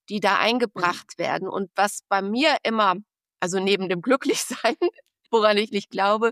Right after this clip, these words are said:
Speaker 1: hochpoppt, ist das Thema Gleichmacherei. Und ich glaub, das ist ein großes Problem, weil Gleichmacherei führt dazu, dass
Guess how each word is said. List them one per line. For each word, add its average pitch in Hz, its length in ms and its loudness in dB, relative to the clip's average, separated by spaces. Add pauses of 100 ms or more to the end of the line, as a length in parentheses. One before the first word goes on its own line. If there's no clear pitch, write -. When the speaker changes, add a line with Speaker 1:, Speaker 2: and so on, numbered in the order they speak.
(140)
Speaker 1:
hochpoppt, 240 760 -6
ist - 220 -8
das 220 140 -14
Thema 240 280 -2
Gleichmacherei. 208 960 -2
Und 156 120 -6
ich - 60 -18
glaub, 202 200 -2
das 254 200 -2
ist - 200 -14 (160)
ein 214 160 0
großes - 460 -8
Problem, 208 720 -2 (200)
weil 202 520 2 (640)
Gleichmacherei 226 1080 0 (140)
führt 254 420 -2 (340)
dazu, 247 640 -4 (120)
dass 214 280 -2